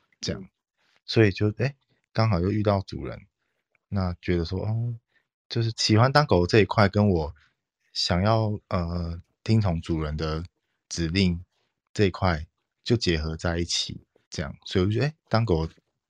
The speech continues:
Speaker 1: 蛮舒适的啊，就是外在内在都是我想要去的一个地方，这样。所以其实当狗狗对我来说就是一个蛮舒服的事情啊。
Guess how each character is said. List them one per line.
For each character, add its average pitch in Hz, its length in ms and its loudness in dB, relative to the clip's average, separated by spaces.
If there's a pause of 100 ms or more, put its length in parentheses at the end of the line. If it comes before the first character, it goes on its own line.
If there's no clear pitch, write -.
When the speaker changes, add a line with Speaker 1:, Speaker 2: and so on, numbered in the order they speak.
(500)
Speaker 1:
蛮 85 240 -2
舒 90 220 -2
适 92 260 -4
的 76 100 -6
啊， - 100 -8
就 95 120 -4
是 90 300 -2 (800)
外 104 200 2
在 95 200 0
内 95 160 0
在 90 180 0
都 87 140 -2
是 85 280 -2 (800)
我 82 180 -6
想 78 200 -6
要 87 280 -2 (760)
去 - 280 -6
的 80 140 -2
一 78 40 -6
个 80 120 -10
地 80 200 -8
方， - 260 -14 (100)
这 - 100 -12
样。 - 160 -14 (400)
所 - 180 -2
以 - 20 -2
其 90 140 -2
实 95 60 -4
当 131 200 -4
狗 104 120 2
狗 87 200 -2 (380)
对 123 120 4
我 95 60 4
来 85 100 0
说 92 140 -8
就 98 160 -6
是 95 180 -4
一 90 60 -4
个 87 120 -2
蛮 76 240 -6
舒 76 220 -10
服 - 160 -16
的 - 120 -10
事 - 220 -8
情 - 300 -6
啊。 - 240 -18